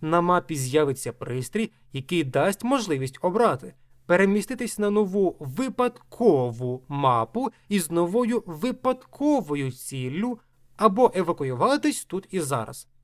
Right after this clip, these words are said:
Навіть на першому світі. А заодно розробники зробили певні зміни в економіці. Гравець отримує менше очок за вбивство зомбі, але відчутну суму за виконання завдання. Плюс на мапі безліч додаткових джерел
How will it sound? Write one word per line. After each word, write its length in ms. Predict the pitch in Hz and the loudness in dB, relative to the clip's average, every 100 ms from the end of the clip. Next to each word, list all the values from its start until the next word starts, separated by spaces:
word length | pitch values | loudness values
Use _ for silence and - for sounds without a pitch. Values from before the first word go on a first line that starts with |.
| _ _ _ - | _ _ _ -6
Навіть 340 | 131 220 277 269 | 2 2 2 -2
на 80 | |
першому 400 | - 208 180 190 | 0 0 0 -6
світі. 340 | - 117 113 - _ _ _ _ _ - | -6 -10 -12 -16 _ _ _ _ _ -6
А 160 | 147 | -2
заодно 420 | 131 120 113 170 254 | -2 -2 2 6 6
розробники 520 | 240 240 240 233 165 | 4 0 0 0 0
зробили 400 | 131 151 202 185 | 0 0 0 0
певні 460 | - 262 277 269 | 4 4 6 0
зміни 280 | 208 247 247 | 0 0 2
в 60 | 220 | 2
економіці. 680 | 233 240 156 113 - 220 _ _ _ - | 2 2 2 0 -10 -16 _ _ _ -2
Гравець 480 | 156 156 262 254 - | 2 4 4 2 -4
отримує 440 | 170 208 240 240 | 0 2 2 0
менше 500 | 240 269 233 - 151 - | 2 2 2 0 -4 -4
очок 380 | 131 190 220 | -4 0 0
за 140 | 190 294 | 2 0
вбивство 440 | 214 131 113 165 | 2 -2 -2 -4
зомбі, 460 | 165 214 160 113 - _ - | -2 0 0 -4 -14 _ -2
але 280 | 151 160 | 4 4
відчутну 480 | 143 139 165 147 127 | 2 -2 -4 -2 -4
суму 500 | - - 131 185 220 _ - | -6 -2 0 0 0 _ -10
за 240 | 127 170 | 2 4
виконання 600 | 226 277 294 226 233 240 | 4 2 2 4 2 0
завдання. 540 | 202 220 202 208 117 113 _ _ - | 0 -2 0 -2 -2 -8 _ _ -4
Плюс 300 | 320 285 - | 2 2 2
на 80 | 170 | 2
мапі 300 | 170 156 151 | 2 2 -2
безліч 560 | 131 220 220 196 160 - | 4 6 6 6 -2 -2
додаткових 520 | 156 - 180 147 139 | -4 2 2 2 4
джерел 320 | 143 143 | 4 4